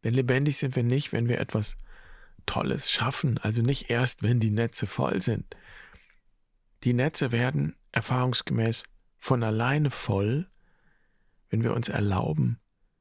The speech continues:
auf diese Weise ganz zu sein und eben jenen Kräften in der Tiefe erlauben, uns zu dienen.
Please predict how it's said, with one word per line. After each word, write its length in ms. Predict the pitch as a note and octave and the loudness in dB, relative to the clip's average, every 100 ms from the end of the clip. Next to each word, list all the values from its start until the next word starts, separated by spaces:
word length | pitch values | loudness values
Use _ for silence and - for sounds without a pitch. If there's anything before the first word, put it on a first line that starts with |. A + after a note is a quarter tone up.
| _ _ _ _ | _ _ _ _
auf 120 | - | -10
diese 320 | - D#3 D#3 A#2 | -2 0 2 0
Weise 280 | A#2+ A#2+ A2+ | 0 0 0
ganz 400 | A#2 B2 C3+ - | 0 0 0 -2
zu 160 | - | -2
sein 320 | G2 E2+ F#2+ - | -2 -2 -4 -6
und 320 | - B2 - - - _ _ _ _ _ - | -2 0 -2 -10 -20 _ _ _ _ _ -4
eben 300 | A#2+ A#2+ G#2+ | 0 0 0
jenen 360 | F#2+ A2+ A2+ G#2+ | 0 2 2 0
Kräften 560 | - - - - - | 0 -2 -2 -4 -2
in 160 | - G#2 | 0 2
der 140 | G#2 | 2
Tiefe 640 | F#2+ - C3+ D#3 - F#2 F#2 - _ _ _ - | 0 0 0 0 -2 -2 -2 -6 _ _ _ -4
erlauben, 560 | G2+ G2 G2+ B2+ A2+ | 0 2 2 0 0
uns 340 | - G2+ G#2 - | -2 -2 -2 -4
zu 140 | - | -6
dienen. 480 | F#2+ G#2+ F2+ - | -4 -4 -2 -4